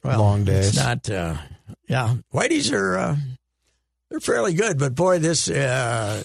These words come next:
Speaker 1: you know, I, I thought, uh, about a, about two weeks ago, you said, "This division's better," but then Kansas City lost twelve in a row, and, uh,
Speaker 2: And they're still in third place.
Speaker 1: Yes, that's, and Detroit,
Speaker 2: That's a remarkable
Speaker 1: and Detroit's
Speaker 2: thing.
Speaker 1: as bad as they've been, and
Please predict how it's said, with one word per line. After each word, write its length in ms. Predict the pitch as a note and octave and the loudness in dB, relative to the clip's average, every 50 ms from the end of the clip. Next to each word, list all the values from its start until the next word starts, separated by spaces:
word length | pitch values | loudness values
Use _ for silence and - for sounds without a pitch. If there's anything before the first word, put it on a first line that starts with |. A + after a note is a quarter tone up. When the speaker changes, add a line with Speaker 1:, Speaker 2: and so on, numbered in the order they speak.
| - | -6
Speaker 1:
you 140 | - F#3+ D3 | -4 -2 0
know, 140 | D#3 D#3+ D#3+ | 0 2 2
I, 200 | D#3 D3+ E3+ F#3+ G#3 - | 2 2 0 0 0 0
I 140 | E3+ F3+ | 0 0
thought, 300 | F#3+ - A3 F#3+ E3 D#3 - - - - | 0 0 0 0 0 -2 -4 -6 -4 -2
uh, 420 | - A4 B4+ A4 F#4+ F4+ C#4+ A#3+ | -2 0 0 0 2 0 0 0
about 280 | A3 F#3 F3 - F#3 F3+ | -2 -2 -2 -2 -2 -2
a, 100 | D#3 B2+ - _ _ _ _ _ _ _ _ _ _ _ _ _ _ _ _ _ - | -4 -8 -10 _ _ _ _ _ _ _ _ _ _ _ _ _ _ _ _ _ -6
about 240 | - G3+ F#3 E3+ - | -4 -2 -2 -2 -4
two 120 | - A3 A#3+ | -4 -4 -2
weeks 200 | A3+ B3 A#3 - | -2 -2 -2 -2
ago, 160 | - D#3+ D#3 | -2 0 0
you 120 | D3 D3 C#3+ | 0 0 0
said, 180 | B2 E3 F#3 F#3+ | 0 0 0 0
"This 320 | B3+ D4+ D#4+ - - - - | 0 -2 -2 -2 -4 -6 -6
division's 500 | - G3+ G3 G#3+ A#3 G#3+ F#3+ A#3+ D#3+ C#3 | -4 -2 0 0 0 0 -2 -2 -2 0
better," 420 | E3 - G#3+ B3 - - G2+ F#2 - - | 0 0 0 0 -2 -4 -6 -8 -8 -8
but 160 | A#2+ A2+ G#2+ - _ - | -8 -8 -8 -10 _ -6
then 200 | - - D3 C3+ | -4 -4 -2 -2
Kansas 380 | - D3 C#3 C3+ C#3 C3 A2 A2 | -2 -2 -2 -2 -2 -2 -2 -2
City 200 | C#3 C#3+ C3 A2+ | 0 -2 -2 0
lost 360 | G#2+ A2 A2+ A2 G#2 - - | 0 0 -2 -2 -4 -6 -6
twelve 240 | - B2 A#2 A2+ A2 | -4 -4 -2 -2 -2
in 60 | G#2+ | -2
a 80 | G#2+ G#2 | -2 -2
row, 300 | G#2 G#2+ A#2 A#2+ C#3+ D3+ | -2 0 0 0 0 0
and, 240 | - - F#3 - G2+ | -2 -2 -4 -4 -6
uh, 260 | G2 F#2+ F#2+ F#2 F#2 F#2 - - - | -6 -6 -6 -4 -6 -6 -6 -4 0
Speaker 2:
And 100 | C#3+ C#3+ | 2 2
they're 60 | C#3 | 2
still 220 | - - F3 G3 G#3+ | 2 2 2 2 2
in 60 | D#3 | 2
third 280 | A2+ - D#3+ E3 D#3 B2+ | 2 2 2 2 2 2
place. 320 | - D#3 F#3 F#3 B2 - | 2 2 2 2 2 2
Speaker 1:
Yes, 380 | - D#3+ D3+ D3+ C3+ A#2+ - - - | 2 2 2 2 0 0 -4 -4 -4
that's, 240 | - C3+ - D3 - | -4 -2 -2 -2 -2
and 360 | - - - - - - - - | -2 0 0 0 0 0 -2 -2
Detroit, 280 | F#3+ C3+ A#2+ E3+ G3 | 0 0 2 2 4
Speaker 2:
That's 100 | - - | 4 4
a 100 | G#3+ F#3+ | 4 4
remarkable 600 | E3+ E3+ E3 D#3+ D#3+ E3 F3+ F#3+ D#3+ E3+ F3 F#3 | 4 4 4 4 4 6 4 4 4 4 4 4
Speaker 1:
and 80 | D#3+ D3 | 4 4
Detroit's 420 | - - G3+ G3+ G#3 F#3 D3 C3 | 4 6 6 6 6 6 4 4
Speaker 2:
thing. 80 | - E3+ | 2 2
Speaker 1:
as 120 | C#3+ D3+ | 0 -2
bad 340 | D#3+ A#2+ - - E3 E3+ E3 | -2 0 0 2 2 2 0
as 160 | D#3+ D3+ C#3+ | 0 0 2
they've 280 | D#3 D3+ D3 C#3 A#2+ G#2+ | 0 0 0 0 0 0
been, 520 | - E3+ F3+ E3+ D#3 E3+ E3+ E3+ E3 D#3 - _ _ _ _ _ _ _ - | 0 2 2 2 2 2 2 0 0 -2 -4 _ _ _ _ _ _ _ -8
and 460 | E3 D#3+ - F3 E3 D#3+ - - - | -4 -2 0 0 0 0 -2 -4 -8